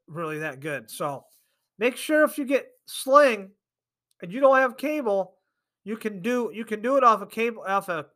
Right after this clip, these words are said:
off a cable net or off a mobile network like Verizon Wireless, T-Mobile. They do offer all that. And it's really good. T-Mobile's top of the top end went right there.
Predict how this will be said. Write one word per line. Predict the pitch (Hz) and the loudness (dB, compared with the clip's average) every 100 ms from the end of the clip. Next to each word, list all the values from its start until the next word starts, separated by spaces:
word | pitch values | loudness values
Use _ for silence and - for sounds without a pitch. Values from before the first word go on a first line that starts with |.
| _ _ | _ _
off | 180 180 | -4 -4
a | 156 135 - | -4 -10 -8
cable | 196 208 175 | -6 -4 -6
net | 160 208 202 | -2 -2 -2
or | 160 165 | 0 2
off | 180 185 | 2 2
a | 160 - _ - | -4 -8 _ -10
mobile | 165 226 220 170 | 0 2 2 0
network | 196 220 175 156 156 | 0 0 -2 -6 -6
like | 147 143 | -12 -8
Verizon | 160 175 175 170 | -4 -4 -4 -6
Wireless, | 165 170 170 170 170 _ _ _ | -4 -2 -4 -8 -12 _ _ _
T-Mobile. | - 190 165 196 196 156 147 139 _ _ _ _ _ | -12 -8 -2 0 0 -2 -6 -12 _ _ _ _ _
They | 160 | -12
do | 156 180 | -8 -2
offer | 170 196 156 123 | 0 0 -2 -12
all | 117 | -12
that. | 104 85 _ _ _ _ _ _ _ _ _ _ | -16 -20 _ _ _ _ _ _ _ _ _ _
And | 202 190 175 160 | -4 -2 -4 -6
it's | 147 160 | -8 -4
really | 185 180 | -2 0
good. | 147 226 180 | 2 2 2
T-Mobile's | - 180 196 208 156 | -4 -2 0 0 -2
top | 175 175 170 | -2 -2 -2
of | 151 | -10
the | |
top | - 185 170 190 | -6 -2 -2 -2
end | 214 180 | -4 -4
went | 143 | -8
right | 147 156 156 | -6 -6 -2
there. | 185 127 | -4 -4